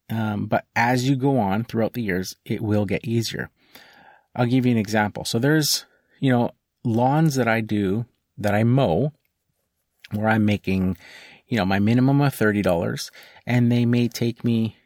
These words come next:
you know, that thirty minutes minimum to do, thirty minutes or under. Um, and other lawns that take me longer based on their time. And there's hedges for,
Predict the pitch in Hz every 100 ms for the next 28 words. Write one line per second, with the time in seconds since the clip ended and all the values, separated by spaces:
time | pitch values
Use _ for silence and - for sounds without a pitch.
0 | _ 113 110 95 - - 107 113 127 113
1 | 101 - - - - 117 113 110 104 107
2 | 123 131 107 101 143 - - - 117 117
3 | 113 113 - 95 87 117 156 _ _ -
4 | - - _ _ - 107 107 107 104 101
5 | 101 - _ _ _ 123 120 113 113 -
6 | - 127 131 131 - 123 120 113 123 -
7 | - 117 - 123 120 - - - _ _
8 | - 123 113 101 98 135 120 113 - 95
9 | 92 113 - - - 135 - - - -
10 | - - - 131 139 123 - _ _ -
11 | - 180 214 143 85 104 - 101